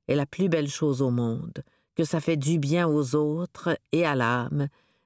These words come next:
dira Madame Ekimi aux membres de la chorale avant Sound of Hope, prévu pour la finale. Deborah ajoutera que c'est important de s'écouter les uns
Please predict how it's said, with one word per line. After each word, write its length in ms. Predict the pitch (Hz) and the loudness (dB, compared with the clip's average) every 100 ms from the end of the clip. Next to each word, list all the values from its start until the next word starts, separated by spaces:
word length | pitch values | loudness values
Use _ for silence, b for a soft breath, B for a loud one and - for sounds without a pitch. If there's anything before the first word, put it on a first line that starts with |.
| - | -4
dira 480 | 139 156 139 135 131 | 0 0 2 2 2
Madame 360 | 123 123 120 - | 0 0 -2 -2
Ekimi 640 | 147 - 135 120 117 131 - | -4 -2 -2 -2 -2 -4 -2
aux 140 | 120 | 0
membres 460 | 123 147 147 123 113 | 0 0 0 -2 -2
de 120 | 110 | -2
la 140 | 107 | -4
chorale 600 | - 98 95 98 113 127 b b b b _ 123 | -4 -6 -2 -2 -2 -6 b b b b _ -2
avant 480 | 131 123 120 107 | 0 0 0 -2
Sound 580 | - - 151 156 151 131 - | -4 -2 0 2 0 -2 -6
of 260 | - 113 - | -4 -4 0
Hope, 400 | 110 110 127 - _ _ _ _ _ - | 0 0 -2 -12 _ _ _ _ _ -4
prévu 480 | 180 165 139 147 | 0 0 2 0
pour 240 | 143 170 139 | 0 -2 -2
la 100 | 120 | -4
finale. 640 | - - - - 113 127 _ _ _ _ _ _ _ _ _ _ _ - | -4 -8 -10 -12 -16 -20 _ _ _ _ _ _ _ _ _ _ _ -2
Deborah 640 | 185 170 170 160 170 190 - | 0 2 0 0 0 0 0
ajoutera 760 | 131 123 120 - - 113 135 | -2 0 -4 -4 -6 -6 -6
que 120 | - 143 | -6 -4
c'est 280 | 156 - | -4 -4
important 520 | 233 - 180 - 190 151 | -4 -4 -6 -2 -2 0
de 120 | 127 | -4
s'écouter 840 | - 135 - 139 - - 147 135 | -4 -4 -4 -8 -6 -2 2 0
les 420 | - 127 120 113 120 | 0 0 0 0 0
uns 220 | 117 | 0